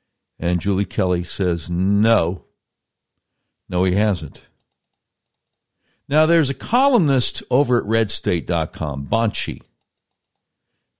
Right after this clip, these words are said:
B O N C H I E. I don't know what his real name is, but he's been going by that for a long time.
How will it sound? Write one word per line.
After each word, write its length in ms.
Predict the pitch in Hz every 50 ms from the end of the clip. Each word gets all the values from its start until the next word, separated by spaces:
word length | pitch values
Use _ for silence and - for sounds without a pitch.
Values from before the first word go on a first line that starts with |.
| _ -
B 200 | 117 131 139 131
O 180 | 131 123 123
N 540 | - 78 107 104 104 104 104 101 104 98 - _ _ _ _ _ _ _ _ _ _ _ _ _ _ _ _ _ _
C 400 | - - - - 123 120 117 -
H 400 | 90 95 92 85 - - - - _ -
I 300 | 90 90 87 82 80 80 - -
E. 300 | 78 78 76 - _ _ _ _ _ _ _ _ _ -
I 220 | 82 87 95 104 104
don't 160 | 104 101 101
know 120 | 92 87
what 120 | 82 80 -
his 160 | 78 76 98
real 180 | 107 104 110
name 240 | 110 107 101 101 101
is, 360 | 101 98 101 95 - - - _ _ _ _ _ _ _ _ _ _ _ _ _ -
but 220 | 87 90 90 87
he's 160 | 92 98 98 -
been 160 | 101 98 92
going 340 | - 104 107 113 110 107 98
by 160 | 104 98 95
that 440 | 90 92 92 87 90 90 90 - _ _ _ _ _ _ _ _ _ _ _ _ _ _ _ _
for 140 | - 98 92
a 40 |
long 300 | 90 90 90 90 90 87
time. 380 | - - 87 76 71 71 69